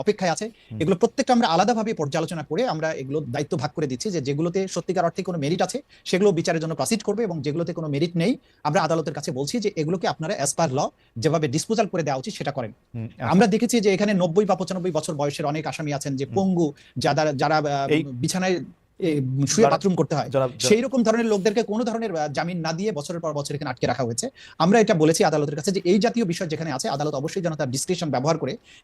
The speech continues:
Speaker 1: এই লোকদেরকে বের করে দেন। এবং আমাদের প্রায়োরিটি হচ্ছে যে এখন জুলাই আগস্টের সংগঠিত গণহত্যা এবং গত ষোলো বছরে মানবতা বিরোধী যে সমস্ত অপরাধ, গুম এবং খুনের মতো বিষয়গুলো হয়েছে,
Speaker 2: হুম।
Speaker 1: সেগুলোর বিচারের বিষয়গুলোকে করা।
Speaker 2: মানে
Speaker 1: কিন্তু
Speaker 2: একাত্তর,
Speaker 1: সেভেন্টি ওয়ান
Speaker 2: একাত্তরে মানবতা বিরোধী অপরাধ নিয়ে এই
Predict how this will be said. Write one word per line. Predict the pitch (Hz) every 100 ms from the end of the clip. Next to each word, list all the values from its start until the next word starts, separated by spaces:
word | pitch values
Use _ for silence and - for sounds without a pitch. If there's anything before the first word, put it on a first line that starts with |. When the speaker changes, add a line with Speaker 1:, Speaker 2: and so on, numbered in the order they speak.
| 185
Speaker 1:
এই | 233
লোকদেরকে | 190 202 220
বের | 147 143
করে | 143 127
দেন। | 196 - _ _ -
এবং | 160 180 156
আমাদের | 202 233 240
প্রায়োরিটি | 175 170 196 214
হচ্ছে | 214 247
যে | 190 190 180
এখন | 185 - 220 165
জুলাই | 147 160
আগস্টের | 151 160 175 -
সংগঠিত | 139 147 147 135
গণহত্যা | 135 135 214 170
এবং | 147 147 - - -
গত | 165 165
ষোলো | - 220
বছরে | 180 170 180
মানবতা | 156 151 160 156
বিরোধী | 147 151
যে | 143
সমস্ত | 147 143 135
অপরাধ, | 143 135 113
গুম | 151 147
এবং | 139 127
খুনের | 139 131
মতো | 123
বিষয়গুলো | 123 139 127 127
হয়েছে, | 117 165 269 -
Speaker 2:
হুম। | 92 -
Speaker 1:
সেগুলোর | 190 220 196
বিচারের | 175 190 175 160 _ 143
বিষয়গুলোকে | 135 156 160 - 170
করা। | 131 98 - _ -
Speaker 2:
মানে | 113
Speaker 1:
কিন্তু | 120 165
Speaker 2:
একাত্তর, | 170
Speaker 1:
সেভেন্টি | 175 208 233
ওয়ান | 247 - -
Speaker 2:
একাত্তরে | 151 175 190
মানবতা | 180 160 165 170
বিরোধী | 160 156
অপরাধ | 143 147 135
নিয়ে | 151
এই | 127 127